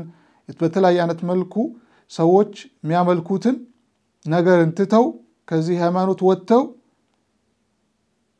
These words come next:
ከዛ በኋላ ወደ አላህ ስብሓነሁ ወተዓላ በብቸኝነት መገዛት እንዳለበት እንዲሁ ደግሞ እሱ ላይ ምንም አናጋራም በሚል ወደ አንድ አላህ ስብሓነሁ ወተዓላ ኢባዳ ሄዱ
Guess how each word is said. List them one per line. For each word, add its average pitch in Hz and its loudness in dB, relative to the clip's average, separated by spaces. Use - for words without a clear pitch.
ከዛ 156 -4
በኋላ 170 2
ወደ 151 -8
አላህ 156 -4
ስብሓነሁ 156 -6
ወተዓላ 156 -4
በብቸኝነት 151 -6
መገዛት 143 -6
እንዳለበት 151 -6
እንዲሁ 170 -6
ደግሞ 190 -4
እሱ - -10
ላይ 190 0
ምንም 185 0
አናጋራም 160 0
በሚል 180 4
ወደ 156 -2
አንድ 165 0
አላህ 156 -2
ስብሓነሁ 151 -6
ወተዓላ 147 -4
ኢባዳ 139 -6
ሄዱ 135 -8